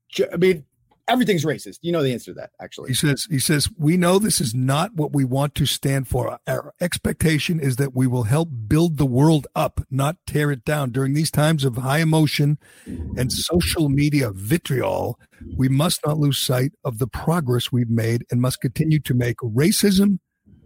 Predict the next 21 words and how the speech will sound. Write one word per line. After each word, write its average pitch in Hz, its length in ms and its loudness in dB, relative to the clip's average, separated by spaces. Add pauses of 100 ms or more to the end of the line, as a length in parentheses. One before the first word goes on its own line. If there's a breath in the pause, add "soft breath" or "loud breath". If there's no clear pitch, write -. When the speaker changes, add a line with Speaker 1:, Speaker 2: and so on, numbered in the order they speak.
(320)
Speaker 2:
and 131 180 0
statements 160 680 0
that 139 220 -4
reflect - 580 -4
it, - 120 -6 (720 loud breath)
whether 139 300 2
stated 156 420 2
on 139 140 2
social 170 340 2
media 156 280 4
or 147 80 -2
elsewhere, 131 520 0 (120)
are 135 200 0
abhorrent, 135 680 0 (280)
tasteless, 156 460 0
and 151 140 2
ignorant. 156 420 -2 (400 soft breath)
They're 139 120 0
against 131 600 -2
K-State 131 560 -2
values. 107 560 -4